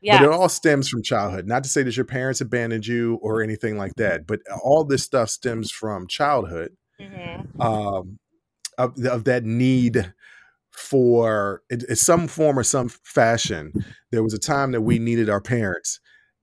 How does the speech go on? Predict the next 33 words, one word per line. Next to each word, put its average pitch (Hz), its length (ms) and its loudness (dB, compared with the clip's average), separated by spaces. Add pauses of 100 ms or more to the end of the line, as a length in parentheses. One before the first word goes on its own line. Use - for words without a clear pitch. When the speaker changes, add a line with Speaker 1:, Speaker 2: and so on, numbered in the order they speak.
(120)
Speaker 1:
and 113 160 -8
they 117 80 0
weren't 113 280 -4
quite 123 360 -2
there 143 200 2
for 143 260 0
us, 151 220 -4
whether 120 260 2
it - 20 4
was 113 160 -2
emotionally, 110 640 0
mentally, 107 480 -2
or 104 80 -2
physically. 120 580 -4
So 120 200 0
we 113 160 0
yearn 120 460 0
for 110 180 -4
that, 98 240 0
and 95 100 -6
we 104 300 -6
yearn 117 300 0
for 113 140 -4
that 104 180 0
in 101 140 -6
our 87 100 -6
partners. - 540 -6 (400)
Um, 104 480 -2 (380)
that 123 160 2
is 139 200 4
a 107 340 2
very 127 480 4
loose, 123 580 2